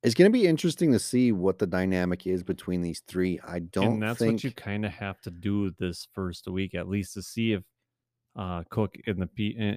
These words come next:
Speaker 2: in the receiving game is a, you know, valuable P P R option. You know, it's like,
Speaker 1: Right.
Speaker 2: you know, you gotta, it's, it stinks when you get to those committee backfields 'cause it's like you almost have to take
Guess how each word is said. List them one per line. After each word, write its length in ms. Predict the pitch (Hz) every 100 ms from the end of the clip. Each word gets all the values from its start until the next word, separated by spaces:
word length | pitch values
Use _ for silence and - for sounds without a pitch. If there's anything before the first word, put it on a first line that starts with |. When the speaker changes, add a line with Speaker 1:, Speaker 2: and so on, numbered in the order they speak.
| -
Speaker 2:
in 140 | 95
the 200 | 92 90
receiving 440 | 90 90 113 101 98
game 400 | 92 92 90 - _ -
is 200 | 98 92
a, 280 | 92 90 90 - _ -
you 120 | 104
know, 320 | 92 90 90 - -
valuable 540 | 92 92 92 90 90 -
P 120 | 98
P 180 | 95 92
R 160 | 92
option. 400 | 90 90 - 92
You 80 | 98
know, 120 | 95
it's 120 | 95 -
like, 260 | 92 87 _
Speaker 1:
Right. 200 | 78 76 - _ _
Speaker 2:
you 160 | 113 101
know, 60 | 98
you 120 | 107
gotta, 260 | 135 131 -
it's, 220 | 117 -
it 300 | 69 67 113
stinks 480 | - - 156 143 - 294
when 220 | 123 123
you 80 | 113
get 100 | 113
to 80 | 120
those 140 | 107
committee 280 | - 107 107
backfields 460 | 98 98 - 104 -
'cause 140 | 101
it's 100 | 90
like 140 | 98
you 180 | 107 110
almost 300 | 101 104 98
have 140 | 101 101
to 100 | 95
take 220 | 104